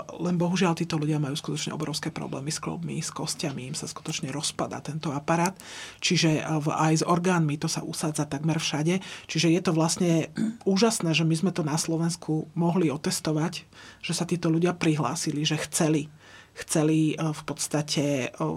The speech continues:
sa zúčastniť toho výskumu a chceli, aby sa to pohlo vpred, aby ten liek bol.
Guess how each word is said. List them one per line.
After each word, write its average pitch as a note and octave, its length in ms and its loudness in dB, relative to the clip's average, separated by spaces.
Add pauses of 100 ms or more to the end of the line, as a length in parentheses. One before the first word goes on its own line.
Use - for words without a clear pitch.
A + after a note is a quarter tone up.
(140)
sa F3 180 2
zúčastniť D#3+ 640 0
toho E3 180 0
výskumu D3+ 560 -2
a C#3 140 -2
chceli, D#3 320 -2
aby E3+ 100 -4
sa E3+ 140 -2
to F3 100 -6
pohlo D3 320 -4
vpred, C#3 320 -4
aby B2+ 220 -4
ten D#3 180 -4
liek D#3 240 0
bol. D3+ 300 -2